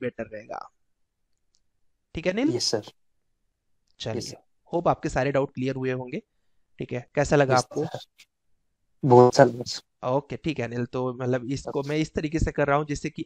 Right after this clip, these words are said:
Speaker 1: आपके जैसे आपके कॉलेज में बहुत से ऐसे लोग होंगे जिनको ये सेम डाउट
Speaker 2: यस,
Speaker 1: आ रहा
Speaker 2: सर।
Speaker 1: होगा, ठीक है?
Speaker 2: यस,
Speaker 1: Now,
Speaker 2: सर।
Speaker 1: if they watch this video,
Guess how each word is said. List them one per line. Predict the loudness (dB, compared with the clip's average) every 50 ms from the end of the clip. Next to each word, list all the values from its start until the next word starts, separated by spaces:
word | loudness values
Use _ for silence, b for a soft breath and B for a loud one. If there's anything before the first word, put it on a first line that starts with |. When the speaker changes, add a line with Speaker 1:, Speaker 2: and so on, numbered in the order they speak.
| -4 0
Speaker 1:
आपके | 0 0 0 0 -4 -4
जैसे | -4 -4 -2 0 0
आपके | 0 0 -2 -4 -8
कॉलेज | -4 -2 0 0 0
में | -2 -4
बहुत | -8 -6 -6 -6 -6 -4
से | -4
ऐसे | -6 -4 -4
लोग | -6 -6 -6 -8
होंगे | -8 -10 -8 -8 -10 -10 b b b b b b -2
जिनको | -2 -2 0 4 4
ये | 6 6 6
सेम | 4 2 0 2 2 4
डाउट | 4 4 4 4
Speaker 2:
यस, | 2
Speaker 1:
आ | 0 0
रहा | 0 0 -2
Speaker 2:
सर। | -2
Speaker 1:
होगा, | -4 -6 -8 -14 -20 _ _ _ _ _ _ _ _ _ _ -12
ठीक | -8 -6 -6
है? | -8 -8 b b b b b b 0
Speaker 2:
यस, | 2 4
Speaker 1:
Now, | 6 6 6 4
Speaker 2:
सर। | 2
Speaker 1:
if | 0 -2
they | -2 0 2 2
watch | 2 4 4 2 2 2 0
this | -4 -4 -2
video, | 0 -2 -2 0 -2 -4 -6